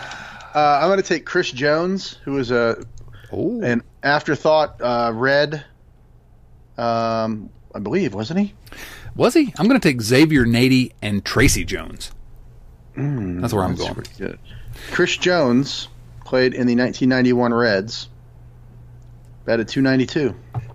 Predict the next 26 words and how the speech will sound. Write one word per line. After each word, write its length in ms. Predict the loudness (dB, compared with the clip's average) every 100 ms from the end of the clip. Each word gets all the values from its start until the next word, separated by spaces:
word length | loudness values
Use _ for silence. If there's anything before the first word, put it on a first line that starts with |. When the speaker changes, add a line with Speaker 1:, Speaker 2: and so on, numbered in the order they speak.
| -20 -20 -6
Speaker 2:
Wow, 580 | 0 4 6 6 4 0
I 100 | 2
wasn't 220 | 4 4
Speaker 1:
That 100 | 4 4
Speaker 2:
born. 80 |
Speaker 1:
is 80 | 2
a, 140 | 2 2 2 2 -2 -2
that 180 | 0 2
is 100 | 2
a 220 | 0 0
obscure 460 | -4 -6 -8 -4 -4
former 380 | -4 -6 -4 -4
Red, 320 | -2 -4 -4
if 160 | -6 -6
I've 160 | -6 -4
ever 200 | -2 -2
heard 180 | 0 -2
of 80 | -2
one. 220 | -4 0
Speaker 2:
That 120 | 2 2
is 160 | 2
the 180 | 4 6
most 340 | 6 4 2
obscure 420 | -2 -4 2 2 2
former 360 | 0 0 2
Red, 280 | 2 0 -4